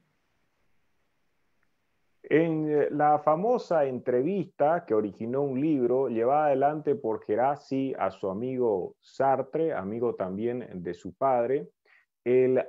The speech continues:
autor de la obra El ser y la nada, las palabras, entre otras producciones memorables, decía que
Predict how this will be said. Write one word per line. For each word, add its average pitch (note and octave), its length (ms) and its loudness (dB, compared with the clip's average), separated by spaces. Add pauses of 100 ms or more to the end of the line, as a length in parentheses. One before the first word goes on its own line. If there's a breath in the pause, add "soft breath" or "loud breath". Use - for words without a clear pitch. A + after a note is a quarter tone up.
autor D#3+ 880 0 (180)
de G#2+ 220 -4
la G#2+ 180 0
obra C#3 580 4
El G2+ 240 -4
ser C3 480 0
y G#2 140 -6
la F#2+ 180 -2
nada, B2+ 640 0
las F#2+ 220 2 (120)
palabras, B2 800 4
entre F#2+ 300 -6
otras A#2+ 420 0
producciones F#2+ 640 -4
memorables, C3 920 -2 (420)
decía F#3+ 680 -2
que E3+ 400 -2